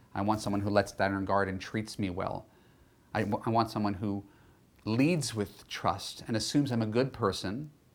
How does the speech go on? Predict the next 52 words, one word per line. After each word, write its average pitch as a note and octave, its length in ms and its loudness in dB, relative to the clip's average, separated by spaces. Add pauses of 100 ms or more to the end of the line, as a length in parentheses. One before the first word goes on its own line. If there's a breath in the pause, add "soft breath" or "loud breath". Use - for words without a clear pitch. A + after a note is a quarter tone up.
(300)
treats A#2 260 -2
me A#2 60 2
as A2 100 2
if A2 120 -2
I'm G#2+ 180 -2
innocent A#2+ 560 -2 (500)
before G#2+ 240 -2
proven, G2 380 -8
you G2+ 100 -2
know, F#2+ 100 0
being G2 200 -2
proven G2 240 -4
guilty, C3+ 260 0
instead G#2 220 2
of G#2 140 -4
guilty A2+ 440 0 (360 soft breath)
and G2+ 120 -2
me G2+ 140 0
having G2 240 -4
to F#2+ 80 -8
prove F#2+ 260 -4
my F#2 140 -4
innocence." - 640 -8 (720 soft breath)
Right? F#2 160 -8
And G2 120 -4
if F2 120 -8
you G#2 80 -6
treat - 420 0
men G#2 460 0
as G#2 220 -8
if A2 140 -4 (160)
they G2 320 2
are G2 180 4
criminals D#3 920 0 (420)
because G#2 300 -6
you've G#2 100 -6
been G2+ 120 -4
hurt G#2+ 200 -4
in A2 60 -6
the G#2 80 -8
past, - 480 4 (560 soft breath)
the F#2+ 80 -2
only D3+ 140 4
people E3 220 2
who A#2+ 40 6
are A2+ 40 2
gonna A2 120 0
stick A2+ 200 -4
around G#2+ 280 4
are F#2 40 -8
the F2+ 60 -8
criminals. - 540 -2